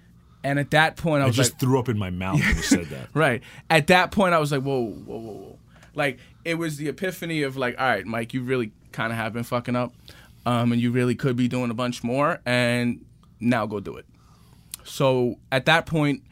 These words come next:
Speaker 1: it was my pops and I. My pops is, is on my team now. He's ninety-eight percent retired. Um,
Speaker 2: God bless him.
Speaker 1: <clears throat> Yeah, yeah,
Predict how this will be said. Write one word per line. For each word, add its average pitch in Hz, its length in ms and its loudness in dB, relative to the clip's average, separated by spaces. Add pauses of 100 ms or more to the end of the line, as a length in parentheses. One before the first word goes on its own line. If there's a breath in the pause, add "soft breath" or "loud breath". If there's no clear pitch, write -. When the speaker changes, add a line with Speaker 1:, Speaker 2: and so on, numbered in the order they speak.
(420 soft breath)
Speaker 1:
it 135 140 4
was 131 400 0
my 120 180 0
pops 143 400 2
and 135 100 0
I. 123 160 2
My 120 140 2
pops 135 400 0
is, 127 300 -2
is 120 240 -2
on 120 360 0
my 113 160 0
team 120 300 0
now. 113 220 2
He's 110 320 -4 (180)
ninety-eight 117 1000 2
percent 117 320 -6
retired. 110 440 -2 (840 loud breath)
Um, 110 480 -2
Speaker 2:
God 92 180 -8
bless 120 260 8
him. - 140 -10
Speaker 1:
<clears throat> - 20 -8
Yeah, 147 220 6
yeah, 135 160 4